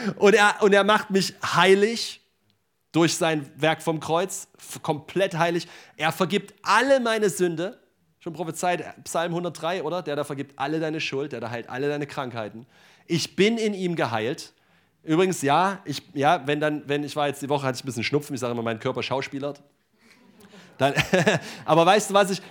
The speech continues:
weißt du, was ich über mir sage? Weißt du, was ich über mir spreche? Ich bin nicht jemand, der versucht, geheilt zu werden. Ich bin geheilt und werde mit Krankheit angegriffen. Es ist ein anderes Denken. Es ist eine andere Perspektive. Ich versuche nicht, geheilt zu werden, ich bin geheilt.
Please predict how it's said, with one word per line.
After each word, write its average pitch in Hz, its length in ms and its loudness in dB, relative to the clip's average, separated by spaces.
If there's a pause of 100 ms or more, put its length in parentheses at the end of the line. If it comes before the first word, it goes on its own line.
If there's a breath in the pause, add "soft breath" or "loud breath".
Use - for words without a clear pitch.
weißt 190 260 4
du, 196 40 -2
was 202 200 4
ich 165 60 -4
über 196 120 2
mir 185 160 4
sage? 175 480 2 (100)
Weißt 160 200 0
du, 190 40 2
was 185 80 2
ich - 60 -4
über 185 100 2
mir 175 100 0
spreche? 196 480 0 (240 loud breath)
Ich - 320 -4
bin 226 220 2
nicht 220 240 -2
jemand, 170 360 0
der 151 100 0
versucht, 139 340 -4
geheilt 185 320 -2
zu 135 120 -10
werden. 98 280 -8 (640)
Ich 143 200 -4
bin 156 180 2
geheilt 185 500 2
und 143 100 -4
werde 139 180 2
mit 127 160 -4
Krankheit 160 360 -4
angegriffen. 104 680 -8 (800)
Es 123 160 -4
ist 143 140 -4
ein 156 60 -6
anderes 147 380 2
Denken. 196 340 0 (960)
Es 135 140 -4
ist - 60 0
eine 180 100 6
andere 180 180 4
Perspektive. 175 760 0 (500)
Ich - 160 -4
versuche 214 340 2
nicht, 202 200 0
geheilt 127 260 0
zu - 100 -8
werden, 107 140 -2
ich 107 120 -8
bin 180 140 -4
geheilt. 107 440 -8